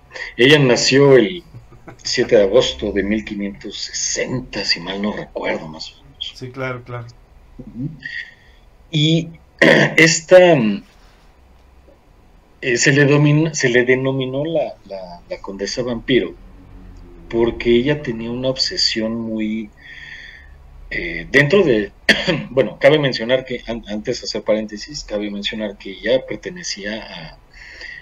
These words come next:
Speaker 1: a, a una familia demasiado acaudalada.
Speaker 2: Ujú.
Speaker 1: O sea, era parte de la, de la alta, altísima aristocracia húngara.
Speaker 2: Ujú.
Speaker 1: Y por lo mismo, en aquellos tiempos,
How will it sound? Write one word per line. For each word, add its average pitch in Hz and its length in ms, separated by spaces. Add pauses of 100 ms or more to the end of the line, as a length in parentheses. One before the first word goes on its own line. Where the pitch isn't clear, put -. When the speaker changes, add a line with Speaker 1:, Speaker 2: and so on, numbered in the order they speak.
(200)
Speaker 1:
a, - 60
a 90 40
una 101 220
familia 107 420
demasiado 95 840
acaudalada. 87 680 (360)
Speaker 2:
Ujú. 107 260
Speaker 1:
O 104 40
sea, 104 180
era 131 280
parte 117 300
de 110 100
la, 85 280
de 87 180
la 85 220
alta, 175 720
altísima 139 800
aristocracia 92 1080 (120)
húngara. 147 380 (540)
Speaker 2:
Ujú. 110 260 (960)
Speaker 1:
Y 170 140
por 175 240
lo 190 100
mismo, 131 600 (180)
en 123 180
aquellos 127 540
tiempos, 120 720